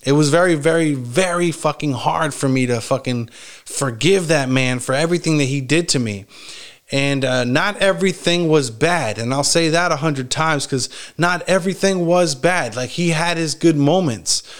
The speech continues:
But unfortunately, as a kid dealing with, um, X amount of negativity, um, we seem to only <laughs> remember the bad. And, uh, you know, I'm able to now at the point in my life,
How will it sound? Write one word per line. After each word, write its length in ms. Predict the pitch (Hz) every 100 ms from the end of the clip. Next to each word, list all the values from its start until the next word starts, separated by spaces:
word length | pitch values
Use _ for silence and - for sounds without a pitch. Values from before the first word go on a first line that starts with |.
| - - -
But 220 | 143 156 156
unfortunately, 960 | 160 - 185 202 185 175 156 156 147
as 160 | 151 139
a 80 | 147
kid 380 | - 190 180 151
dealing 340 | 175 175 156
with, 240 | 156 - -
um, 420 | 135 143 135 127 - _ _
X 280 | 165 165 -
amount 320 | 165 156 160
of 240 | 156 135 -
negativity, 920 | 147 156 143 139 - 180 180 135 135 135 - - _ -
um, 380 | 131 135 127 -
we 220 | 160 156 160
seem 320 | - 214 214
to 160 | 196 170
only 380 | 185 196 202
<laughs> 120 | 185 185
remember 340 | 185 185 175
the 100 | 147
bad. 600 | 131 160 190 165 120 110 - - -
And, 340 | 131 135 139 135
uh, 360 | 135 131 127 120 - _
you 80 | 185
know, 100 | 175
I'm 180 | 165 175
able 320 | 202 180 170
to 300 | 165 - 170
now 420 | 151 185 196 185
at 160 | 160 147
the 80 | -
point 220 | - 151
in 60 | 135
my 120 | 127
life, 680 | 127 127 127 - - -